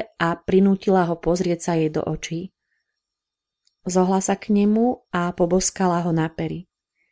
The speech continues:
To všetko bez jediného slova. Niekedy sú slová úplne zbytočné.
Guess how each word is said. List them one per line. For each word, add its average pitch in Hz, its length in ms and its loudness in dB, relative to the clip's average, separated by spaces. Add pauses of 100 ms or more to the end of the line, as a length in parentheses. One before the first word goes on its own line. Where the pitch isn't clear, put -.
(1300)
To 190 160 2
všetko 254 400 0
bez 180 160 2
jediného 180 480 2
slova. 165 480 -4 (1500)
Niekedy 214 560 4
sú 196 240 2
slová 190 480 0
úplne 180 320 0
zbytočné. 165 800 -6